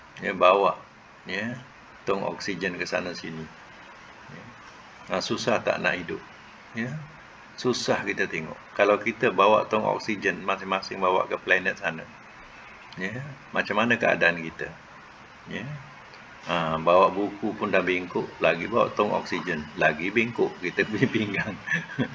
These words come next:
Ya. Ha, pendek kata, tak lamalah hidup nampaknya. Ya.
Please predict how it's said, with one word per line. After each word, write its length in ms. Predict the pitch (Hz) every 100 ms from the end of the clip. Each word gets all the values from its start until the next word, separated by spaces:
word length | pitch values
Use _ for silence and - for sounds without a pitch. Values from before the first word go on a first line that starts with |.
| - - - -
Ya. 160 | 98 151 - - - - -
Ha, 400 | 90 87 82 78 -
pendek 320 | 90 92 90
kata, 240 | 90 110
tak 180 | - 92 90
lamalah 400 | 92 90 117 120
hidup 320 | 101 92 92
nampaknya. 480 | 90 85 80 80 78 78 - 85
Ya. 160 | 98